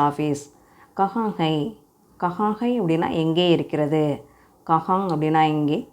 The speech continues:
கஹான் ஹை அப்படின்னா எங்கே இருக்கிறது? டாக்குகர் கஹான் ஹை? தபால் அலுவலகம்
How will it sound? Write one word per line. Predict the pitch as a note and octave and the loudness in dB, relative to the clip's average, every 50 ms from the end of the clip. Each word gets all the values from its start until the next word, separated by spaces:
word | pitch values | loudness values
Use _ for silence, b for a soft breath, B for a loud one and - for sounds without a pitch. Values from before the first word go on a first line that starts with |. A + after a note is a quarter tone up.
| _ _ - D#3+ | _ _ -2 0
கஹான் | D#3 D#3+ - E3 E3 E3 E3 | 0 0 2 0 -2 -2 -2
ஹை | - G3+ A3 G#3+ | -2 -4 -2 -2
அப்படின்னா | F#3 D#3 D#3 D#3 F3+ B3+ - - | -2 -2 -2 -2 -2 -2 -2 -2
எங்கே | D#3 D#3 D3 E3 E3 D#3 D3+ | -2 0 2 2 4 4 2
இருக்கிறது? | - - - D#3 D3+ D3 C#3 D#3+ D#3+ D#3 C#3+ C3+ - b b b b b b b b | 0 -2 -4 -4 -2 0 0 2 2 2 2 0 -2 b b b b b b b b
டாக்குகர் | - D3 D3+ D3+ D3+ D3+ - E3+ D#3+ D3+ F3+ A3 C#4+ - - - _ _ - D#3 | -2 2 4 4 4 2 2 -2 -2 0 0 -2 -2 -4 -12 -20 _ _ -2 -2
கஹான் | D#3 D3 D#3+ D#3 D#3 D3+ D3 - | 0 0 2 2 0 0 0 0
ஹை? | D#3 D#3 D#3 D3 C#3+ G#3+ - - b b b b b b b b - | 0 0 0 0 0 -2 -6 -12 b b b b b b b b -2
தபால் | D#3+ D#3 D#3 D#3+ D#3+ D#3+ E3 D#3+ | -2 0 4 6 6 6 6 4
அலுவலகம் | D3+ D#3 D#3 D#3 D#3+ - - G3 A3+ E4+ | 4 2 2 2 2 2 0 -2 -6 -6